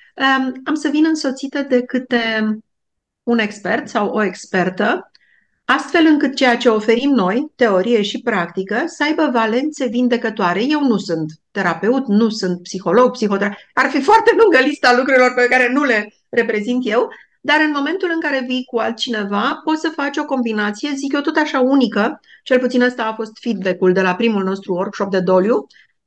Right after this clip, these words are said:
unde împreună cu o doamnă psiholog și psihoterapeut, ea însăși în doliu după soțul ei,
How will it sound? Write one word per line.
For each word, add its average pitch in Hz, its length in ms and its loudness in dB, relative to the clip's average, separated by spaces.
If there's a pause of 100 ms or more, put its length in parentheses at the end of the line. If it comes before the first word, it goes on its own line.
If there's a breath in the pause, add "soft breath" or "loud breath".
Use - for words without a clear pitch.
(180)
unde 294 340 4
împreună 269 580 4
cu 269 80 -2
o 240 80 6
doamnă 240 300 2
psiholog 233 500 -4
și 202 180 -8
psihoterapeut, 220 920 -2
ea 220 220 -2
însăși 233 640 -2
în 185 160 -2
doliu 180 260 0
după 175 180 -6
soțul 190 380 -4
ei, 185 320 -4